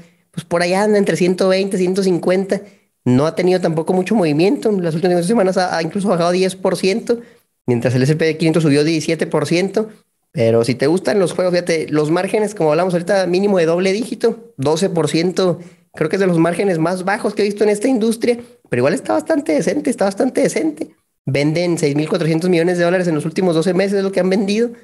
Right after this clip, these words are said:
y se embolsaron de ahí. Es una locura, setecientos ochenta y cinco millones, un negocio muy rentable,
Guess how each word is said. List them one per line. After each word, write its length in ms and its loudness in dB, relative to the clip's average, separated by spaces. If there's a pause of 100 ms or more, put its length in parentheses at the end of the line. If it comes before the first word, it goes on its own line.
(360)
y 160 0
se 100 -4
embolsaron 560 2
de 60 0
ahí. 320 2 (260)
Es 80 -12
una 140 2
locura, 320 0
setecientos 340 0
ochenta 140 2
y 80 0
cinco 260 0
millones, 540 0 (360)
un 100 0
negocio 300 0
muy 200 2
rentable, 640 0